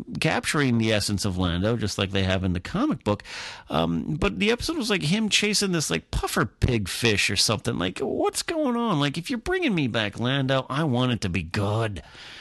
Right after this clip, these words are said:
I want it to really be about Lando, not some puffer pig fish that's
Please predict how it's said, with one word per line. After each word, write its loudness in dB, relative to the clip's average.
I -2
want 2
it -2
to -2
really 2
be 2
about -4
Lando, 0
not 0
some -2
puffer -2
pig -4
fish -2
that's -8